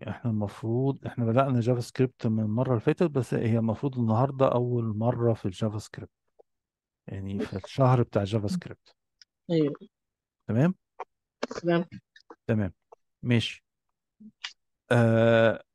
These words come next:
Speaker 1: احنا عرفنا ان الجافا سكريبت بيتكتب جوه تاج اسمه script.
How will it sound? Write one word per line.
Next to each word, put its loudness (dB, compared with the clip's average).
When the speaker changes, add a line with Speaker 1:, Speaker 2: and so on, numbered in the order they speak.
Speaker 1:
احنا 4
عرفنا 4
ان 0
الجافا 2
سكريبت 0
بيتكتب -2
جوه 0
تاج 4
اسمه -4
script. -2